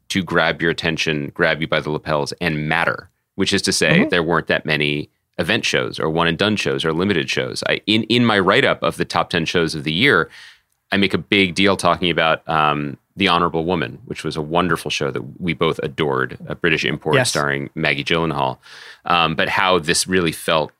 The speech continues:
Speaker 1: fresh in a way because it felt so urgent 'cause there was never, there was nothing in its D N A that suggested it would go on.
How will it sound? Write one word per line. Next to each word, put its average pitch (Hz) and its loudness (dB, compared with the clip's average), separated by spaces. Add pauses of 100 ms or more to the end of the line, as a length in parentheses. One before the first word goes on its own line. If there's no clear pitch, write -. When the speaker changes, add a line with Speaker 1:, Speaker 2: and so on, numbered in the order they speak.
(160)
Speaker 1:
fresh - 2
in 73 -2
a 71 -4
way 67 -2
because 78 -8
it - -18
felt 80 0
so - 0
urgent 78 0
'cause 80 -6
there 80 0
was 76 -2
never, 76 0
there 98 0
was 92 2
nothing 95 2
in 80 0
its - -2
D 78 0
N 76 0
A 73 2
that 71 -4
suggested 73 -6
it 67 -8
would 67 -8
go 69 -2
on. - -2